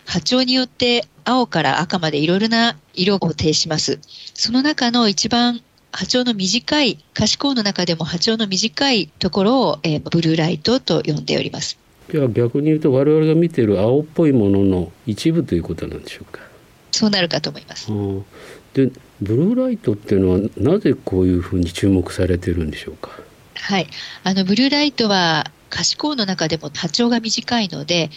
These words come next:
Speaker 1: エネルギーが高いということが知られています。ですので、ブルーライトに当たりすぎると、強いエネルギーを受けて、目の組織が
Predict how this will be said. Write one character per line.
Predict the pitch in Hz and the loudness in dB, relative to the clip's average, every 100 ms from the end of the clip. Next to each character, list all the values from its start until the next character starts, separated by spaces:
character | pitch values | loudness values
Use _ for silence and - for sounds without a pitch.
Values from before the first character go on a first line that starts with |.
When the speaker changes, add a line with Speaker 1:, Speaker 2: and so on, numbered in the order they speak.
| - 170 | -12 -4
Speaker 1:
エ | |
ネ | 190 240 | 0 0
ル | 277 | 0
ギ | 233 | 0
ー | |
が | 156 | -2
高 | 147 170 185 202 | -2 -4 -2 -2
い | 151 | -2
と | - 170 | -4 -4
い | |
う | |
こ | 151 | -2
と | 160 | -2
が | 147 | -2
知 | 151 147 | -2 0
ら | |
れ | 147 | -2
て | 147 | -2
い | 143 | -4
ま | 143 | -2
す。 | 107 - - - - - | -4 -6 -16 -20 -20 -6
で | - | -4
す | 214 | 0
の | 180 | 0
で、 | 165 147 151 | 2 0 2
ブ | 175 | 2
ル | |
ー | 220 | 4
ラ | 240 | 2
イ | |
ト | 196 | 0
に | 165 | 0
当 | 156 | 0
た | 160 220 | 0 0
り | 233 | 0
す | 240 | 0
ぎ | 254 | 2
る | 247 220 | 0 -2
と、 | - 233 196 - _ | 0 2 2 -2 _
強 | - 208 247 | -6 0 2
い | 269 190 - | 2 0 -2
エ | 180 | -2
ネ | 190 | 0
ル | 190 | 0
ギ | 175 | 0
ー | 165 | 0
を | |
受 | 156 156 | 0 -4
け | |
て、 | 151 214 185 156 - - - | -2 0 0 -2 -12 -20 -4
目 | 185 | -2
の | 175 | 0
組 | - 180 | 0 0
織 | - 156 | 0 0
が | 147 | 0